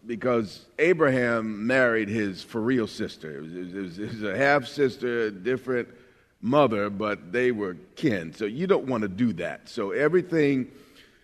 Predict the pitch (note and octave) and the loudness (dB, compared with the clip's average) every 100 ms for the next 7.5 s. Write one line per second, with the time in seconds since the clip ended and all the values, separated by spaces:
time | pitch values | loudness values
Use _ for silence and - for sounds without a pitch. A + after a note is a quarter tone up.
0 | _ _ - G#2 D3 D#3 D3+ C3 A2+ G#2 | _ _ -2 6 8 8 6 6 6 6
1 | G#2 A2 A2 A2 A2 G2+ C#3+ D3+ C#3 C3 | 2 0 -2 -2 -2 4 6 6 4 2
2 | A#2+ A2+ B2 F#2+ D2+ - - _ _ _ | 2 4 4 2 -2 -12 -20 _ _ _
3 | _ _ _ _ _ _ _ _ _ _ | _ _ _ _ _ _ _ _ _ _
4 | A2+ D3+ D3 D3 G#3 G#3+ E3+ D#3 C#3+ B2+ | 4 6 8 8 8 6 4 6 6 6
5 | C3+ D3+ C3 G2+ E2 E2 E2+ - - - | 6 6 6 4 2 -2 -6 -10 -14 -16
6 | - _ _ _ - C3+ C#3+ A3 C3 A2 | -20 _ _ _ 2 4 6 6 4 2
7 | A#2 A2 E2 D2 D2 | -2 -2 -4 -6 -16